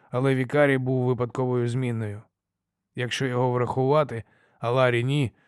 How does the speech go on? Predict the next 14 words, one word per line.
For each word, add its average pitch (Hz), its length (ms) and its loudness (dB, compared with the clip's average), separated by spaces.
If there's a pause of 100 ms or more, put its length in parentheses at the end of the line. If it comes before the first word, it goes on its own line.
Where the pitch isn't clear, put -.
(140)
то 131 120 -2
виникала 143 540 2
не 139 120 0
менш 143 340 -2
вирогідна 131 580 0
версія. 117 500 -2 (500)
І 123 60 -2
в 113 60 -4
тому 151 280 0
місці 139 380 -2
я 127 260 2
навіть 120 340 -2
вже 123 180 -2
був. 113 320 -6